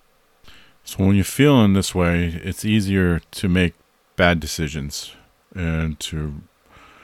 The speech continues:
make rash decisions, to decide that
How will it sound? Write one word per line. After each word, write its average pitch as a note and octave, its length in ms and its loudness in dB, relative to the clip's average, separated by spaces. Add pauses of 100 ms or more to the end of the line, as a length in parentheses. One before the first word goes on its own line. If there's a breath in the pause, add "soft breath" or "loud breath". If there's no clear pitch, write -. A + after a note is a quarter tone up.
(880 soft breath)
make F2+ 180 0
rash F#2+ 340 4
decisions, C#2+ 720 -8 (520 soft breath)
to D2 280 -8 (840 loud breath)
decide F2+ 540 2
that E2+ 320 0